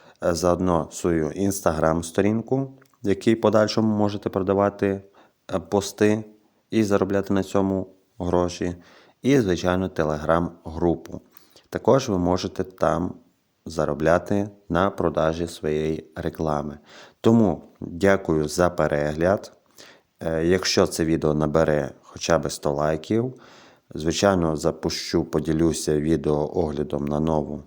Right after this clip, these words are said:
фінансову піраміду. І буду знати, що вам тематика Ютуба цікава. І в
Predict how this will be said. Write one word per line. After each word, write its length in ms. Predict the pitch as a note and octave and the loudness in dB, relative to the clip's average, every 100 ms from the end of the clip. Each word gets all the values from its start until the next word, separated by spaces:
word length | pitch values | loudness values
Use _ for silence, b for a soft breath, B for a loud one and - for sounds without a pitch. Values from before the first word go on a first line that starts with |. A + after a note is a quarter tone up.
| _ | _
фінансову 540 | - E2+ E2 D#2 D#2 D2 | -2 0 0 -2 -6 -2
піраміду. 760 | D#2 D2+ D#2 F2+ G#2 B2+ C#3+ - B B B B B - | -2 0 0 0 0 -2 -4 -12 B B B B B -2
І 300 | A#2 D3 D#3+ - _ | 2 2 0 -10 _
буду 300 | F2 F#2 G#2+ | 0 2 2
знати, 420 | G2 F#2 F2+ G2 | 2 2 2 0
що 580 | F#2+ - - F2 D#2 - - - | -4 -8 -6 -2 -2 -4 -12 -10
вам 420 | D#2 E2+ D#2+ D#2+ - _ _ _ _ _ _ _ _ | 2 4 4 0 -14 _ _ _ _ _ _ _ _
тематика 540 | - F#2 F2+ F2 - D2+ | 0 2 2 0 -4 -2
Ютуба 640 | D#2 - A2+ A#2 A#2+ B2 B B B - | -2 0 0 4 2 2 B B B -8
цікава. 680 | - E2 F2 E2+ F2 G#2 A2+ - _ - | -4 0 2 4 4 0 -4 -14 _ -2
І 140 | A2 | 2
в 160 | B2 | 2